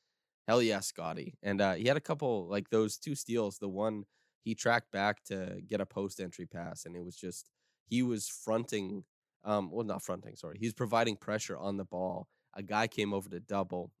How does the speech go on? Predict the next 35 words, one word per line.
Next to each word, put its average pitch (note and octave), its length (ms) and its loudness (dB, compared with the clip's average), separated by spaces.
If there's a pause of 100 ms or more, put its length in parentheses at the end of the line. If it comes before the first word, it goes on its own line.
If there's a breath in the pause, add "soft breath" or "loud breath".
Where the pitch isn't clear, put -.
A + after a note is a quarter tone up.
and G2 120 -12
so G#2+ 140 0
he G#2+ 60 2
stepped G2+ 340 0
off G2 200 0
a F#2+ 60 -6
bit F2+ 280 -6
and G2 180 -8
caught G2+ 260 2
up G2 140 -2
to G#2 80 -4
the F2 100 -8
pass F#2 340 -2
that F#2 140 -4
was F2 120 -8
being F#2 220 -4
made F2+ 240 -4
into F#2 240 -12
the - 100 -16
post. F#2+ 440 -6
It F#2+ 40 -2
was G2 160 -6
really, F#2+ 420 0
really F2+ 260 -6
nice. - 340 -12 (400)
Although B2 240 6
the G#2+ 100 -2
game G#2 220 0
was G2 160 -4
out F2+ 100 -2
of F2 80 -10
hand G2 320 0
by E2+ 120 -6
that E2 200 -8
point, - 240 -12